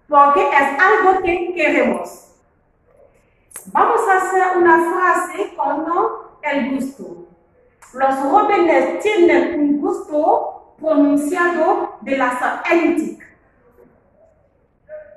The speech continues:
En segundo lugar, vamos a buscar otra expresión, ¿no? En relación con la primera palabra,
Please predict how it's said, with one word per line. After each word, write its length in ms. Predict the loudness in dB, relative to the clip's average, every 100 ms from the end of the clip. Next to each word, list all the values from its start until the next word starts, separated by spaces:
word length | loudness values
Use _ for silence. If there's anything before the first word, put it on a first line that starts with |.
| -20 _ _ _ _ _ _ _ _ _
En 220 | 0 2
segundo 400 | 4 4 4 4
lugar, 600 | 2 2 2 2 0 -4 -10 -20 _ _ _ _ _ _ _ _ _ _ _ _
vamos 220 | 0 2 4
a 180 | 4 2
buscar 880 | 0 0 2 4 2 0 -6 -8 -4
otra 320 | -2 0 0
expresión, 720 | 0 -2 -4 0 2 2 4
¿no? 200 | 4 2 -2 -10 -20 _ _ _ _ _ _ _ _ _ _ _ _ _ _ _ _ _ _ _
En 320 | 0 2 2
relación 680 | 4 4 4 2 4 4 4 2 -2 -8 -12 -18 -4
con 500 | 4 6 6 4 4 4 2 -4 -10 -16 -18 -2
la 240 | -2 0
primera 720 | 0 2 4 4 4 2 0
palabra, 560 | 0 2 2 0 -2